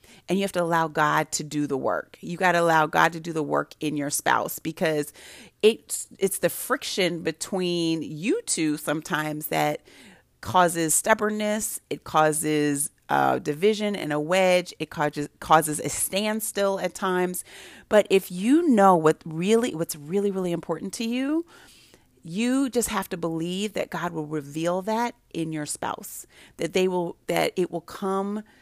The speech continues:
they will realize how important it is to you, and God will align their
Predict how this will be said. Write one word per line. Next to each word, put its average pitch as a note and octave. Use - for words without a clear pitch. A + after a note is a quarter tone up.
they G3+
will G#3+
realize A3+
how F#3+
important F#3+
it G#3+
is A3
to -
you, F3+
and F#3
God F#3
will F#3+
align G#3
their F3+